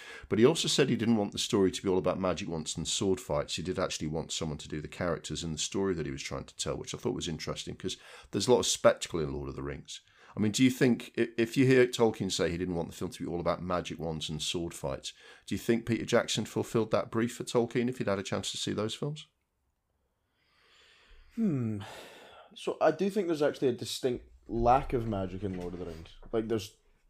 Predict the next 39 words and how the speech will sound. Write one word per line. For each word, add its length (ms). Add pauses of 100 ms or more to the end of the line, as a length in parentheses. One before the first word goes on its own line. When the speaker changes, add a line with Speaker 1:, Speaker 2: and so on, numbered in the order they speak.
Speaker 2:
very 200
powerful 380
wizards 320
in 80
it, 80
but 100
they 80
don't 300
do 160
as 100
much. 240
There's 140
the 80
fight 220
between 420
Gandalf 440 (960)
and 640
Saruman, 340
but 80
it's 140
not 120
like, 240 (460)
it's 140
not 80
like 100
the 60
magic 300
that 100
we're 80
used 200
to 80
from, 140
like, 120
Harry 220
Potter, 340
when 140
it's 120
all 140
big, 380